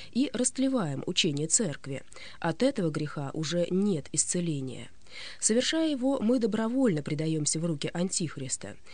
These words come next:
Если кто-нибудь взял простой хлеб и вино и, отслуживши над ними молебен, стал бы утверждать, что это и есть истинное причастие, то все сочли бы такого человека безумным, а его деяние — кощунством.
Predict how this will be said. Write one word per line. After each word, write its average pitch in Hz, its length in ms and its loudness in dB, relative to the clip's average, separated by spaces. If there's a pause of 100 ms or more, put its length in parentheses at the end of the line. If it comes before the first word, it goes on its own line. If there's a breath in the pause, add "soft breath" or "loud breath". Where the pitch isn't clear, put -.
(160 loud breath)
Если 175 300 0
кто-нибудь 170 400 0
взял 165 240 2
простой 170 400 -2
хлеб 175 320 0
и 170 100 0
вино 175 400 4
и, 156 200 -2
отслуживши 165 640 -2
над 160 180 0
ними 156 160 4
молебен, 156 540 0
стал 156 260 0
бы 151 100 -2
утверждать, 156 540 -2
что - 160 -2
это 165 300 -2
и - 20 0
есть 208 400 -2
истинное 143 460 -2
причастие, 180 720 -2 (340 loud breath)
то 214 100 2
все 320 140 0
сочли 285 300 2
бы 269 80 0
такого 254 320 2
человека 220 580 0
безумным, 170 720 0 (240 loud breath)
а 165 120 0
его 156 140 0
деяние — 151 520 0
кощунством. - 840 -2